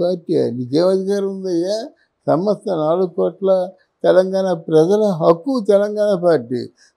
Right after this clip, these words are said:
బాగానే ఉంది, ఏ-, వెళ్ళిపోయి తెలంగాణ భవన్ నాదంటే మరీ బాగుంటుంది. వాళ్ళు తెలంగాణ ప్ర-, తెలంగాణ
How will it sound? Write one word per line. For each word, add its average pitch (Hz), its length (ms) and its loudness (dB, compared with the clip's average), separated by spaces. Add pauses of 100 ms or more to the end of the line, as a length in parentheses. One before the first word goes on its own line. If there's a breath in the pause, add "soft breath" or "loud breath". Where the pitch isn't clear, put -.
(120)
బాగానే 185 380 2
ఉంది, 190 380 0 (340)
ఏ-, 139 340 0 (100)
వెళ్ళిపోయి 185 340 4
తెలంగాణ 170 520 4
భవన్ 170 380 -2
నాదంటే 175 540 0 (500 soft breath)
మరీ 175 180 10 (120)
బాగుంటుంది. 104 580 -2 (680)
వాళ్ళు 185 180 4
తెలంగాణ 185 560 0 (140)
ప్ర-, 185 240 2 (100)
తెలంగాణ 180 460 0